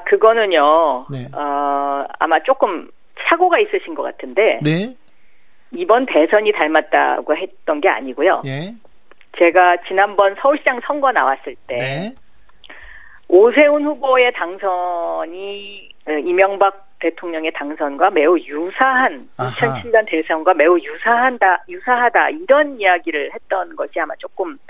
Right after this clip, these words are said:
Speaker 1: 잘못 인식이 되신 것 같습니다.
Speaker 2: 네, 네,
Speaker 1: 네.
Speaker 2: 그렇군요.
Speaker 1: 네, 네,
Speaker 2: 네.
Speaker 1: 네.
Speaker 2: 그때는 그랬던가요? 그때는 비슷했습니까? 재보궐선거는?
Speaker 1: 비슷했죠.
Speaker 2: 네.
Speaker 1: 네. 네. <laughs>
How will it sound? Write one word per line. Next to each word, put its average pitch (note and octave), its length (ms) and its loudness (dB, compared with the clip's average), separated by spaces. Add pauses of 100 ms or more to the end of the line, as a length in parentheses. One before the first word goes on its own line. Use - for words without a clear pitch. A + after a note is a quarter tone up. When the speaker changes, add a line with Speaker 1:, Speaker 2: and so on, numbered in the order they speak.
(200)
Speaker 1:
잘못 G#3 380 0
인식이 F3 800 -6
되신 D3+ 360 -6
것 D3 120 -2
같습니다. - 460 -14
Speaker 2:
네, C#3+ 180 0
네, B2 140 -4
Speaker 1:
네. G#2+ 80 -10
Speaker 2:
그렇군요. A#2+ 520 -10
Speaker 1:
네, C#3+ 380 -2
네, D3 220 2
Speaker 2:
네. - 40 -6
Speaker 1:
네. A#2+ 220 -8 (160)
Speaker 2:
그때는 G3+ 540 0 (200)
그랬던가요? D3+ 680 2
그때는 G3 320 0
비슷했습니까? C#3+ 640 -8
재보궐선거는? C3+ 800 -4 (1080)
Speaker 1:
비슷했죠. - 800 -2
Speaker 2:
네. B2+ 240 -2
Speaker 1:
네. C#3 200 0 (400)
네. D#3 100 -2 (420)
<laughs> - 220 -10